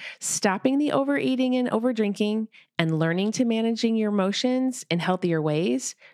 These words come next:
results in overall better sleep. And we know this. Better sleep helps to stop the overeating and overdrinking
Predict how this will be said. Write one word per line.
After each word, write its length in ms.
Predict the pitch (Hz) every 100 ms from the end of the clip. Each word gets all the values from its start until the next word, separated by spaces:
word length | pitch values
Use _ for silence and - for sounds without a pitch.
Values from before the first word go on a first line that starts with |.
| -
results 380 | 190 175 185 180
in 140 | 156 -
overall 600 | 156 175 190 185 165 156
better 260 | 151 143 131
sleep. 320 | - 82 - _ _
And 80 | 170
we 120 | 196
know 200 | 208 190
this. 360 | 220 139 165 - - - -
Better 240 | - 156 156
sleep 320 | - 247 247
helps 340 | - 180 -
to 80 | -
stop 380 | 151 - 156 160
the 140 | 143
overeating 440 | 139 135 143 143 143
and 80 | 135
overdrinking 680 | 127 139 233 254 240 233